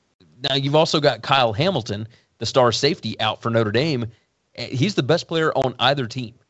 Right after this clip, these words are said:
I mean, I think he's a top five N F L draft pick, uh, depending on how much they value safeties, but he is unbelievable for that secondary. I think Notre Dame is still a good football team without him,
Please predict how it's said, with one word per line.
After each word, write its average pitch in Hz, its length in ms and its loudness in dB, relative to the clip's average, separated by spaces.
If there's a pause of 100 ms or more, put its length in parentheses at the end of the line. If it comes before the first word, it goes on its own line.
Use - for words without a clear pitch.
(120)
I 110 40 -10
mean, 120 120 -2
I 135 40 0
think 151 200 -4
he's 143 160 -6
a 113 40 -4
top 123 240 -4
five 117 220 0
N 120 80 -4
F 110 100 -6
L 107 100 -2
draft 120 300 0
pick, 101 240 -6 (260)
uh, 98 160 -4
depending 113 420 -2
on 107 380 -2
how 113 140 -2
much 110 180 -2
they 107 100 -2
value 101 300 0
safeties, 104 460 -10
but 101 140 -14
he 165 180 -6
is 107 260 -6
unbelievable 135 840 -8 (240)
for 139 180 2
that 113 180 0
secondary. 107 640 0 (640)
I 123 80 0
think 262 320 -4
Notre 202 200 4
Dame 165 200 0
is 127 80 0
still 170 560 -2
a 123 140 0
good 123 340 -4
football 139 320 0
team 131 260 -4
without 104 320 2
him, 254 180 -4